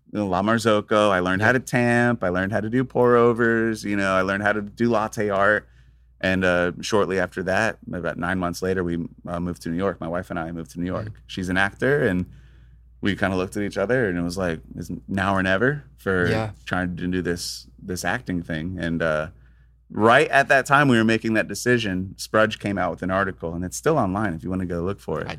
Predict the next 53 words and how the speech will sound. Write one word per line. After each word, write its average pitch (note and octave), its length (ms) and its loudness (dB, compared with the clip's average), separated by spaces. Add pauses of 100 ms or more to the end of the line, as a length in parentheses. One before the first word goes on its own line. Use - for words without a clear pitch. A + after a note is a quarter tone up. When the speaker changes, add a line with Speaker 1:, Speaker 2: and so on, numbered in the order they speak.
Speaker 2:
do. F2 300 -12 (340)
Speaker 1:
It's, G#2+ 160 4
Speaker 2:
I G2 60 -4
do. G2+ 180 -10
Speaker 1:
it A#2 140 4
said, A2 360 4
"If D3 320 6
you E3+ 280 2
want C#3+ 480 2 (220)
to C3+ 140 -2
work B2+ 360 4
in C#3 120 -2
coffee F#2+ 600 0 (400)
in A#2+ 160 4
the C3 80 6
United A#2 360 2
States - 640 -6 (180)
and F#2 380 -2
learn A2 480 2 (200)
your G2+ 200 -2
craft, G#2+ 540 0
move G2+ 220 -2
to - 80 -10
New F#2+ 100 -4
York E2+ 180 -4
City F2 220 -2
right E2 220 -4
now." - 240 -10 (580)
Speaker 2:
Really? B2+ 220 -8
Speaker 1:
And G#2+ 320 6 (480)
I C#3 80 8
didn't C3+ 200 4
move B2 160 6
because B2+ 300 2
of A2 60 0
the F2 60 -8
Sprudge G2 300 2
article. E2 320 -2
We G#2+ 80 4
had G#2+ 60 6
Speaker 2:
Right. A2 40 6
Speaker 1:
already A2 160 4
made G#2+ 200 2
the F#2+ 40 -6
decision, A2 380 0
but F#2 80 -2
I F#2+ 40 2
was F#2+ 120 -2
like, - 100 -4
"Oh, F#3 60 0
this G3 160 -4
is D4 100 -6
convenient." E2+ 600 -8